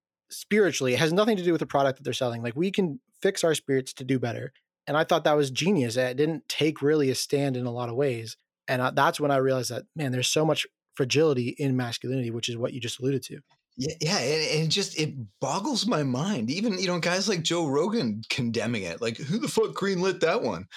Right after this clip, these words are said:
Speaker 2: Like, are you kidding me, dude? All they said is, "Don't be a douchebag." Like, I mean, that, that's essentially what the ad was saying. So instead of saying, "Yes,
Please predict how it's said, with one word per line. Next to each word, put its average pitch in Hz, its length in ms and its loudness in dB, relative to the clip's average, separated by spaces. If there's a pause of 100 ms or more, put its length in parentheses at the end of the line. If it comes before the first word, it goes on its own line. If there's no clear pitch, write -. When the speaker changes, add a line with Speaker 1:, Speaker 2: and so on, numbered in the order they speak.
(160)
Speaker 2:
Like, 202 180 -2
are 208 60 2
you 240 120 2
kidding 311 320 0
me, 320 140 2
dude? 349 380 2 (100)
All 240 240 2
they 247 160 2
said 185 640 2 (560)
is, 175 300 2
"Don't 185 240 2
be 330 100 2
a 311 60 0
douchebag." 226 640 0 (680)
Like, 190 340 -2
I 180 60 2
mean, 190 220 0
that, 202 240 2
that's 190 180 0
essentially 214 600 0
what 170 180 0
the 160 140 2
ad 151 120 2
was 151 160 -2
saying. 143 380 0
So 175 400 0 (320)
instead 190 400 2
of 190 160 0
saying, 170 560 0 (240)
"Yes, - 440 0